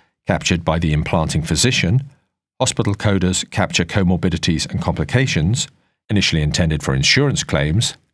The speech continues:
centralized outpatient drug prescriptions provide data on pharmacological treatment, and the civil registry provides data on survival. Further cross-linking with remote monitoring databases,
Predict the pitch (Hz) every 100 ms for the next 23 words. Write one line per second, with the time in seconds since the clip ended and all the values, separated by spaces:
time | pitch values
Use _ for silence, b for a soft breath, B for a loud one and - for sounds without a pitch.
0 | _ _ _ _ - 151 139 110 92 87
1 | - 113 - 98 87 87 82 90 85 87
2 | - 151 165 - 69 80 - B B B
3 | 98 95 87 107 98 - - 92 - 95
4 | 82 95 82 - - 73 - 165 87 85
5 | - - _ _ _ _ _ _ - 139
6 | 143 185 160 117 120 98 - 69 82 92
7 | 90 80 - 90 82 80 71 92 98 98
8 | 113 107 - - - - _ _ _ _
9 | _ _ _ _ _ _ _ _ _ _
10 | _ 147 113 95 98 87 98 90 92 117
11 | 95 71 87 85 87 82 85 85 - 82
12 | 82 113 117 82 78 - 90 120